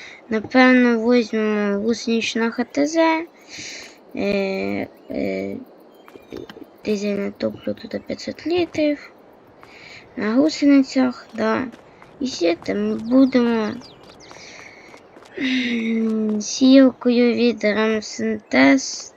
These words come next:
Так. Новенька сіялочка. Ну, добре, ну будемо затягувати.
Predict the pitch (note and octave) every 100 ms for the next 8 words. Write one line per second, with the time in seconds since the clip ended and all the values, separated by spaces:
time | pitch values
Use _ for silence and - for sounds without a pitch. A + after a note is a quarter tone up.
0 | _ - - G3+ - - _ _ _ -
1 | - - - - - - - - - -
2 | G3 G3 G3+ A3 G#3+ - F#3 - A#3 A#3
3 | G#3 - - A#3+ - - - - _ -
4 | C#5 C5+ B4+ A#4+ G#4 D4+ C4 A#3+ G3 G#3+
5 | B3+ D4 C#4+ C#4 C4+ C4+ - D4 C#4+ A#3+
6 | A#3 - G#3 G3 G3 F#3